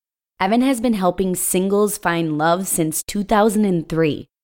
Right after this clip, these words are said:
He started his blog in two thousand and seven and has answered a ton of questions there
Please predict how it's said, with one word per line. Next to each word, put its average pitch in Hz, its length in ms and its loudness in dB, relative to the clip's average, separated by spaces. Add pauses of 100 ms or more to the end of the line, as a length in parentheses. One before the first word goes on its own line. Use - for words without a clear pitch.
(180)
He 233 140 -2
started 233 400 2
his 170 160 0
blog 165 440 2
in 156 160 0
two 160 160 -4
thousand 147 360 -2
and 147 120 -2
seven 175 480 0
and 175 180 0
has 170 120 0
answered 175 400 0
a 156 100 -2
ton - 380 -2
of 165 80 -2
questions 156 540 -4
there 156 420 -4